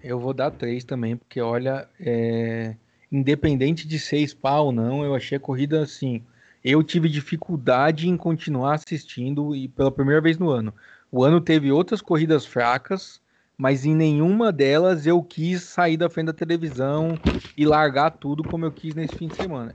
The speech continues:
Eu não tinha o que comentar, é... foi triste.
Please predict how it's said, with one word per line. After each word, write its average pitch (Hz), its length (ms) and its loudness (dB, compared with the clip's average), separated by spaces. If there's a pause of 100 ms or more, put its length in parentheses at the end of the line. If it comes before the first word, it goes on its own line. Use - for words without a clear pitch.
(100)
Eu 180 380 0 (1120)
não 185 180 -4
tinha 202 160 -2
o 202 60 -4
que - 100 -20
comentar, 151 720 -2
é... 135 960 -6 (300)
foi 165 240 0
triste. 120 480 -6